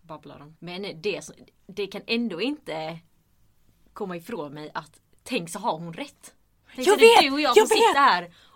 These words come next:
Speaker 1: och bli så här
Speaker 2: Nej.
Speaker 1: om, om tjugo år,
Speaker 2: Ja.
Speaker 1: bara, "Det var
Speaker 2: Ja.
Speaker 1: detta som utläste det."
Speaker 2: Ja, precis. Jag tänker det
Speaker 1: Ja.
Speaker 2: också.
Speaker 1: Tänk
Speaker 2: Bara,
Speaker 1: vad sjukt.
Speaker 2: det har varit så jävla sjukt. Vilka jävla idioter vi
Speaker 1: Ja.
Speaker 2: är då.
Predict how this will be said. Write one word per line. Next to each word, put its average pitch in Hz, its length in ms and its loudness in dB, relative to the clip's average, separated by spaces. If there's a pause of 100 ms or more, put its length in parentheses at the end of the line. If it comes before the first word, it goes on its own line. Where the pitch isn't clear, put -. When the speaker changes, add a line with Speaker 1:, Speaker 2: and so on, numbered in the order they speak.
(100)
Speaker 1:
och 226 60 -8
bli 254 140 -6
så 247 100 -6
här 202 180 2
Speaker 2:
Nej. 233 200 -2
Speaker 1:
om, 214 260 -6
om 208 300 -10
tjugo 226 520 -8
år, 208 240 -6
Speaker 2:
Ja. 190 80 -12
Speaker 1:
bara, 185 180 -8
"Det 190 100 -12
var 185 260 -8
Speaker 2:
Ja. - 60 -10
Speaker 1:
detta 180 180 -14
som 190 160 -12
utläste 170 420 -14
det." 170 180 -12
Speaker 2:
Ja, 302 180 -4
precis. 302 320 -10
Jag 294 140 -8
tänker 320 320 -8
det 302 60 -8 (160)
Speaker 1:
Ja. 233 200 0
Speaker 2:
också. 233 260 -4 (260)
Speaker 1:
Tänk 247 180 -4
Speaker 2:
Bara, 202 140 -2
Speaker 1:
vad 220 100 -6
sjukt. - 280 -16 (560)
Speaker 2:
det 226 60 -16
har 240 100 -8
varit 277 140 -8
så 262 80 -12
jävla 247 240 -6
sjukt. 196 200 -10
Vilka 240 180 -10
jävla 240 420 -2
idioter 190 580 -12
vi 240 80 -8
Speaker 1:
Ja. 233 220 -6
Speaker 2:
är 202 60 -8
då. 214 200 -8